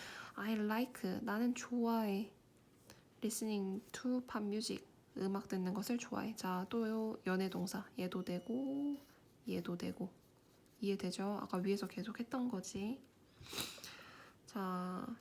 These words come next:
칠 번에 대한 뭐 하는 걸 좋아하니? 나는 이거 하는 거 좋아해. 지금 답변 이렇게 연결되는 거 이해되죠? 자, give feedback. 이제 반응을 해줘야 돼. 들었으니까.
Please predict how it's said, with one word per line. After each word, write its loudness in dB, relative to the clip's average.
칠 0
번에 2
대한 -2
뭐 -2
하는 -2
걸 -2
좋아하니? -4
나는 0
이거 4
하는 2
거 0
좋아해. -2
지금 -4
답변 0
이렇게 0
연결되는 2
거 2
이해되죠? 0
자, 0
give 2
feedback. -2
이제 -6
반응을 2
해줘야 2
돼. -2
들었으니까. -2